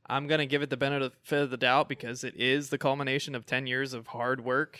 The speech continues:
and investment and success and consistency. So I'm gonna give it the seven, you know,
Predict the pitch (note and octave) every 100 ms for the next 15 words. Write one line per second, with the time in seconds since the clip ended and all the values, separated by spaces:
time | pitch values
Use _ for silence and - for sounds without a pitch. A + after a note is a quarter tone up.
0 | - A2 A2+ A2 A2 F#2+ A#2 A2+ B2+ -
1 | D3+ E3 - - G#2+ G#2+ G#2+ A2 B2 -
2 | C3+ D#3 F3+ - - _ - - A2+ A#2
3 | G#2+ C3 - E3+ E3+ F#3+ F#3+ G3 _ -
4 | - - _ - - - A2+ A#2 B2 C3
5 | C3+ C#3 - - A2+ - C3 D3 E3+ -
6 | _ - - A#2 A#2